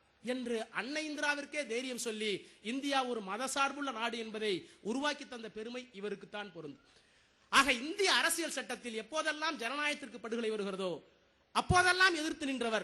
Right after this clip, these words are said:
பதவியை இழந்தவர். எனவே டெமோக்ராட்டிக் ரிபப்ளிக் என்பதும் அவருக்குத்தான் உரிமை. எனவே அரசியல் சட்டத்திலே சொல்லப்பட்ட இந்த நான்கு சங்கதிகளையும் உருவாக்கிய பெருமை இவருக்கு உண்டு என்றாலும் செங்கோலை இழந்திருக்கிறார்.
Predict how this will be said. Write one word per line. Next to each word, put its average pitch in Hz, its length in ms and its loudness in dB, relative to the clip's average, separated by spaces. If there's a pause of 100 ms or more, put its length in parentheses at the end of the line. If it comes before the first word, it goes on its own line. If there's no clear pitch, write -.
(140)
பதவியை 269 360 4
இழந்தவர். 208 440 0 (140)
எனவே 226 280 2
டெமோக்ராட்டிக் 262 720 2
ரிபப்ளிக் 226 420 -4
என்பதும் 233 340 -6
அவருக்குத்தான் 220 580 -6
உரிமை. 170 240 -4 (560)
எனவே 254 240 2
அரசியல் 294 520 -2
சட்டத்திலே 240 400 -8
சொல்லப்பட்ட 240 500 -10
இந்த 214 200 -8
நான்கு 294 420 4
சங்கதிகளையும் 233 640 0 (280)
உருவாக்கிய 294 640 4
பெருமை 262 320 0
இவருக்கு 208 320 -2
உண்டு 214 220 2 (320)
என்றாலும் 269 640 2
செங்கோலை 233 400 -2
இழந்திருக்கிறார். 180 600 -4